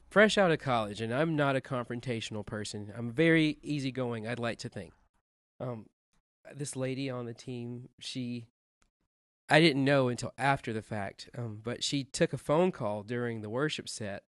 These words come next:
because her horse was having a baby.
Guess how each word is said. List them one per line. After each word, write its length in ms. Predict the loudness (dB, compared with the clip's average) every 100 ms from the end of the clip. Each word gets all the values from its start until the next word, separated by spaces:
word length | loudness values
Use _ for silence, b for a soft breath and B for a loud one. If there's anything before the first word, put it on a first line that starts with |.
| _ _ _ _ b b _ -8
because 480 | -4 -2 0 0
her 360 | 0 0 0 -2
horse 420 | 0 4 6 4
was 140 | 0 0
having 340 | 2 2 0
a 60 | 0
baby. 480 | 2 2 0 -8